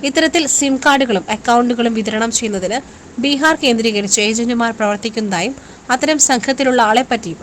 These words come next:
അന്വേഷണ സംഘത്തിന് വിവരം ലഭിച്ചിട്ടുണ്ട്. ഉത്തരേന്ത്യ കേന്ദ്രീകരിച്ച് പ്രവർത്തിക്കുന്ന സൈബർ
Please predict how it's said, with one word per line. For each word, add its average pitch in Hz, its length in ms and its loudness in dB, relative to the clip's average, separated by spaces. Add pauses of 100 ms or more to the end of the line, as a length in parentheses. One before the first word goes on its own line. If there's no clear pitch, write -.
അന്വേഷണ 220 360 -4
സംഘത്തിന് 214 500 -6
വിവരം 214 280 -4
ലഭിച്ചിട്ടുണ്ട്. 175 460 -8 (480)
ഉത്തരേന്ത്യ 339 520 2
കേന്ദ്രീകരിച്ച് 240 580 2
പ്രവർത്തിക്കുന്ന 214 600 -2 (100)
സൈബർ 220 340 0